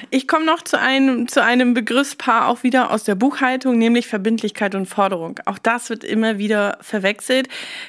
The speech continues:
Kann man eigentlich auch wieder zusammenfassen. Ich habe eben schon mal so ein bisschen was erzählt, wo ich über Kreditoren und Debitoren gesprochen habe. Aber hier nochmal separat.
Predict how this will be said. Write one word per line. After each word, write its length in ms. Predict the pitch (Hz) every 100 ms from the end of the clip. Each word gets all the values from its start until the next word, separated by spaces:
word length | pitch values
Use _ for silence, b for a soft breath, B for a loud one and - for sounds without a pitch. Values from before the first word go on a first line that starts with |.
| -
Kann 140 | 254
man 140 | 302 262
eigentlich 400 | 254 277 262 -
auch 160 | 247
wieder 180 | 240 233
zusammenfassen. 560 | 233 208 208 240 240 214
Ich 140 | 202
habe 160 | 208 -
eben 200 | 214 214
schon 180 | - 202
mal 160 | 190
so 60 | 185
ein 60 | 190
bisschen 200 | 196 185
was 160 | 190 196
erzählt, 380 | 190 - 190
wo 120 | 175 180
ich 120 | 180
über 140 | 170
Kreditoren 640 | 170 254 214 190 202 180
und 120 | 156 202
Debitoren 460 | 285 185 185 170
gesprochen 440 | 175 - 180 185 185
habe. 360 | 180 180 226 B B B B -
Aber 240 | 202 208
hier 240 | 220 233 247
nochmal 560 | 233 - 202 208 208 202
separat. 720 | 196 202 196 185 240 294